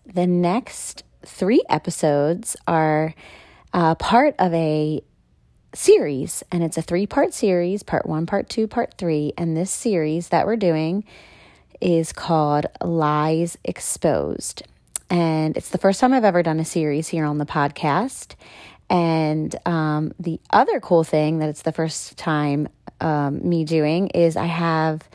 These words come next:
in part two of the series and part three of the series, I'm having conversations with, um, special guests who just love the Lord and, um, do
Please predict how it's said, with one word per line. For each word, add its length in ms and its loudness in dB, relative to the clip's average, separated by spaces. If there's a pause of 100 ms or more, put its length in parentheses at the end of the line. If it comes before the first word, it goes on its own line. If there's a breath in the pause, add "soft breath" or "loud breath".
(380 loud breath)
in 160 2
part 400 0
two 360 6
of 180 2
the 80 0
series 480 2
and 180 -2
part 280 -4
three 240 2
of 100 2
the 80 0
series, 640 0
I'm 120 0
having 260 2
conversations 1000 -2 (420 loud breath)
with, 420 2
um, 540 -2 (420)
special 400 2
guests 720 0 (480 loud breath)
who 560 4 (800 soft breath)
just 180 0
love 300 4
the 100 4
Lord 560 0 (140)
and, 760 -2 (140)
um, 380 -4 (180)
do 400 2